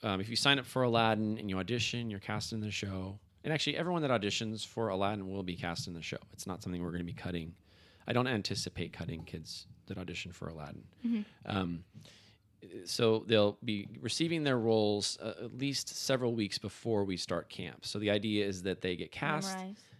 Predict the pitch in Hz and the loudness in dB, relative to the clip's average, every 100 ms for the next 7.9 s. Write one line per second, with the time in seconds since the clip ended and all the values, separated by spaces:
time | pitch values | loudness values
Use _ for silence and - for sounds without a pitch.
0 | _ - 95 95 - 85 - 151 143 - | _ -6 -4 -4 -4 -4 -2 0 0 0
1 | 101 98 95 98 107 107 - - 95 92 | -4 -4 -6 -4 -2 -4 -6 -6 -4 -2
2 | 92 90 87 - 117 135 120 107 - 107 | -4 -4 -6 -4 -4 -2 -4 -4 -6 -4
3 | 98 92 - 87 92 - - _ - _ | -4 -8 -8 -8 -8 -14 -20 _ -20 _
4 | _ - _ _ - 92 90 87 87 - | _ -20 _ _ -8 -8 -6 -10 -14 -20
5 | _ - 98 98 98 90 - 110 95 85 | _ -8 -6 -4 -4 -6 -6 -4 -2 -4
6 | 98 - - 95 92 95 95 - 98 90 | -8 -8 -8 -6 -6 -4 -4 -4 -6 -6
7 | 82 - 98 90 - 90 78 - | -6 -8 -8 -8 -8 -8 -8 -10